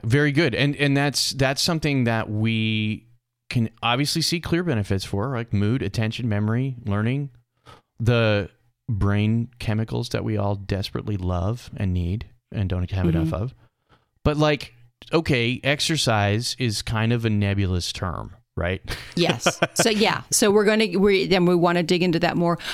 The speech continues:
Speaker 2: I
Speaker 1: Cool.
Speaker 2: do wanna say that a number of the articles I read today said, from, written by doctors, um, that said that, um, you may not h-, be able to not take your medication,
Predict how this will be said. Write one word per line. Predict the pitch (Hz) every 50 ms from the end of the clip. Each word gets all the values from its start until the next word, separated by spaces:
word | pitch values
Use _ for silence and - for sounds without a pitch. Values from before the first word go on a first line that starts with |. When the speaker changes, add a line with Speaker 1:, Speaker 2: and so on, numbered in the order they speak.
| -
Speaker 2:
I | - -
Speaker 1:
Cool. | 147 147
Speaker 2:
do | 196 214 208
wanna | 208 220 220 220 240
say | 233 - - - 185 160 156 156 170 156 - - - - - - _
that | - 190 180 170 170 170 170 - - - - _ _ _ _ _ -
a | - 165 160 156 151 151
number | 160 170 180 190 196 202 196 202 196
of | 190 170
the | 190 190 180
articles | 170 175 180 180 - - 180 170 170 170 170 - - - - - -
I | 165 160
read | 160 156 180 170 165 -
today | - - 180 147 165 151 160 160 156 -
said, | 175 - - 196 170 160 156 151 - 170 - _ _ _
from, | - 185 170 156 156 160 - - - _ _
written | - - - 151
by | 170 165
doctors, | 160 151 147 - 160 147 143 - - - - - - _ _ _ _
um, | - 151 147 139 139 170 - - -
that | 165 160 175 165
said | - - 208 180 170 139
that, | - 170 165 160 156 - - - - - - - _ _ _ _ _ _ -
um, | - 156 156 151 147 143 147 143 139 - -
you | 151 156 170 170 160 156 143 -
may | - 147 165 170 165 165 175 175
not | 170 170 156 156 165 160 160 - - _ _ _ _ -
h-, | - 160 165 - - -
be | 185 170 165
able | 165 156 156
to | 156 151
not | 143 143 139 151 - - -
take | - 226 220 214 -
your | 220 214
medication, | 214 214 214 220 220 - 233 226 220 - - 233 233 240 240